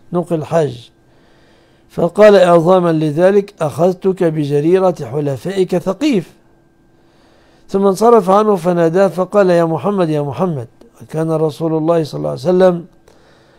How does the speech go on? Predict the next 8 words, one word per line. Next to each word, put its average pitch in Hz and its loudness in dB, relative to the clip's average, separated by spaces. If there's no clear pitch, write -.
رجلا 185 2
رحيما 165 -2
رقيقا، 180 -2
فرجع 175 0
إليه 185 2
فقال: 170 0
"ما 160 -4
شأنك؟" 156 -8